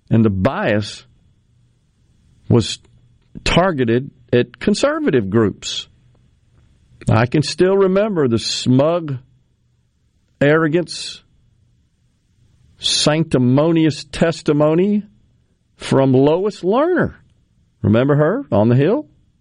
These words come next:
during that era? And this lady whose name escapes me, Rhino, the Tea Party representative, said, "You're out." I remember saying, "You're, you're out of your swim lane here," and was decrying the I R S's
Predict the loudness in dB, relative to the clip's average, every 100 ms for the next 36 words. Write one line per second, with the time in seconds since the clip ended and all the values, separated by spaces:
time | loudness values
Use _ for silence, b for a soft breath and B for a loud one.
0 | -4 0 2 2 0 0 0 0 -4 -10
1 | _ _ _ _ _ _ _ _ _ _
2 | _ _ _ 0 2 2 2 0 -2 -2
3 | -4 0 2 2 2 2 2 2 2 0
4 | 0 0 0 0 2 2 4 2 2 2
5 | -2 0 0 2 0 2 0 0 0 2
6 | 2 0 -2 0 2 2 2 2 0 0
7 | 0 2 2 0 0 2 2 2 2 2
8 | 0 2 2 0 0 0 2 2 2 2
9 | 0 -4 -18 -20 _ _ _ _ _ -20
10 | -20 _ _ -20 -20 -20 -10 -2 2 2
11 | 2 -2 -6 0 0 0 -4 -18 _ _
12 | _ _ _ -20 -20 -20 -8 0 0 0
13 | -2 -2 -2 0 2 2 2 0 0 -2
14 | -2 -4 -6 -8 -18